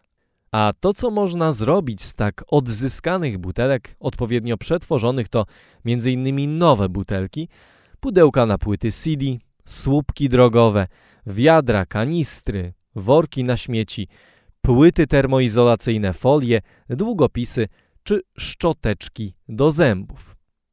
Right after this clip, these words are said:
Sam recyklomat jest bardzo uniwersalnym urządzeniem. Można go zaprojektować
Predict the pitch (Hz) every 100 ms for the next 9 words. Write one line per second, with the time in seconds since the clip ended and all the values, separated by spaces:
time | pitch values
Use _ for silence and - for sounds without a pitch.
0 | _ _ _ _ _ _ _ _ _ _
1 | _ _ _ _ _ _ - 185 170 131
2 | 117 190 - 147 123 151 170 147 - 120
3 | 113 - - 95 127 139 110 123 120 -
4 | 151 143 127 127 - - 143 113 95 85
5 | 87 117 101 95 90 87 92 139 _ _
6 | _ _ _ - 110 110 139 127 139 127
7 | 131 127 131 120 - 135 131 131 -